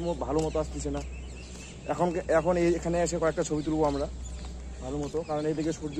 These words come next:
উঠেছে, প্লাস ছবিগুলো এখানে মনে হয় ভালো উঠবে। আর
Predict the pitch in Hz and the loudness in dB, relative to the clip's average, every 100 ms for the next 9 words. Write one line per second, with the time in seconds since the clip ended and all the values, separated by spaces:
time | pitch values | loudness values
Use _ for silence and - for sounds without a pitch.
0 | 165 160 196 226 277 - - 151 147 - | -2 -2 -2 -2 -4 -10 -4 2 2 4
1 | 156 156 160 151 151 143 139 127 107 113 | 4 6 6 6 2 4 4 2 0 0
2 | 101 101 - - - - - - - - | -4 -8 -8 -12 -14 -14 -14 -12 -14 -12
3 | - - - - - - - - - - | -14 -14 -14 -14 -14 -14 -14 -14 -14 -14
4 | - - - - - - - - 135 | -14 -14 -14 -14 -14 -14 -14 -6 4